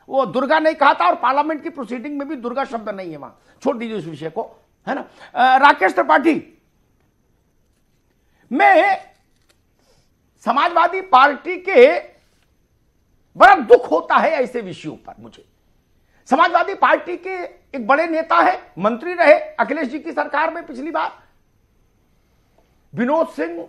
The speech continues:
उर्फ पंडित सिंह, उनका भाषण सुन रहा था, हिंदुस्तान का आदमी कह रहा, "जी, कोई स्ट्राइक विस्ट्राइक नहीं हुई, झूठ बोल रहे हैं।"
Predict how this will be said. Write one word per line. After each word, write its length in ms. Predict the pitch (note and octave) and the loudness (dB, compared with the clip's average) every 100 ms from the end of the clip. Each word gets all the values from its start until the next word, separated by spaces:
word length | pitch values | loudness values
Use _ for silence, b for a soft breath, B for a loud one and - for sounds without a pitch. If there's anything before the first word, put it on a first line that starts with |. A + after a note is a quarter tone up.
| _ | _
उर्फ 220 | C#4+ F#4 - - | -6 -6 -4 -4
पंडित 300 | G#3+ G3+ - | -4 -6 -12
सिंह, 200 | A#2+ F#2 _ _ _ _ _ _ _ _ _ _ _ _ _ _ _ _ _ C#4 | -20 -20 _ _ _ _ _ _ _ _ _ _ _ _ _ _ _ _ _ -4
उनका 560 | D4 - F4+ E4+ - - | -2 2 4 4 0 -16
भाषण 420 | D3+ G#3+ B3+ D#4 | -4 -2 -2 -6
सुन 240 | - D#4 D4+ | -6 -6 -6
रहा 120 | C#4+ | -6
था, 220 | - F#4 _ _ _ _ _ _ _ _ _ _ _ _ _ b b - | -10 -18 _ _ _ _ _ _ _ _ _ _ _ _ _ b b 4
हिंदुस्तान 680 | E4 G#4 G#4+ - D#4+ G4 G#4 | 6 6 0 2 4 4 4
का 120 | G4 | 8
आदमी 500 | F#4+ G4 G#4 A4 F#4 - - _ _ _ _ _ _ _ _ _ _ _ _ _ | 10 10 8 0 0 -2 -12 _ _ _ _ _ _ _ _ _ _ _ _ _
कह 100 | D4 | 4
रहा, 160 | D4+ F4+ | 6 6
"जी, 100 | F#4+ | 2
कोई 360 | - E4+ F#4+ F#4+ | 0 0 0 0
स्ट्राइक 360 | - E4+ F4+ | -2 -2 -2
विस्ट्राइक 360 | F#4 - F4+ D#4+ | -8 -4 -4 -4
नहीं 120 | F#4 | -4
हुई, 240 | F#4+ G4 | -2 -2
झूठ 240 | E4 G#3+ C#4 | -4 -4 -6
बोल 320 | A3 G3+ D#3 | -6 -6 -6
रहे 100 | A#2 | -12
हैं।" 160 | G#2 | -20